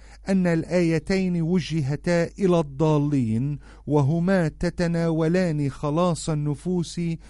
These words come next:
من الموت والدينونة الأبدية، لكن هذا للأسف ليس صحيحاً. فالآية التاسعة عشرة تبدأ بالتعبير "أيها الإخوة".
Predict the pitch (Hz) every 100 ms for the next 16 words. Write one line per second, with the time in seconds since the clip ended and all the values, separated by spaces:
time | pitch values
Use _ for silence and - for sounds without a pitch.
0 | - - 196 185 135 127 156 170 151 151
1 | 147 139 143 143 147 151 143 139 143 113
2 | 139 131 139 107 98 - - - - -
3 | - - - - - 165 175 175 196 165
4 | 175 151 139 135 139 147 - 143 139 -
5 | - 147 127 135 - 131 135 110 107 92
6 | - - - - - - - - 147 139
7 | 175 185 160 147 147 - 175 151 - 135
8 | 131 147 175 185 190 185 - - - -
9 | 196 143 151 160 151 165 - 170 156 175
10 | 190 190 180 - - 180 170 160 147 151
11 | - 139 120 107